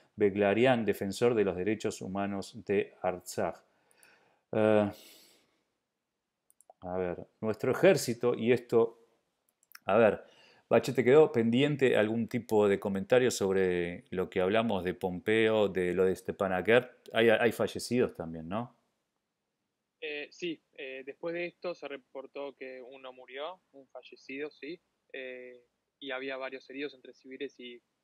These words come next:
Speaker 2: eh, gente gu-, de empleados gubernamentales. Eh, y decir que todo esto,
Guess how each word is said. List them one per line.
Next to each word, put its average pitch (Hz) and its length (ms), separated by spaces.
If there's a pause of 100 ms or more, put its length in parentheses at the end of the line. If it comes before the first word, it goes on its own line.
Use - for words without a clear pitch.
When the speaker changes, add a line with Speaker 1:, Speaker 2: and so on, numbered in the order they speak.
(200)
Speaker 2:
eh, 123 360 (140)
gente 131 260
gu-, 123 140 (120)
de 117 220 (880)
empleados 135 380
gubernamentales. 131 880 (680)
Eh, 135 600 (140)
y 170 200
decir 165 280
que 165 140
todo 175 300
esto, 175 500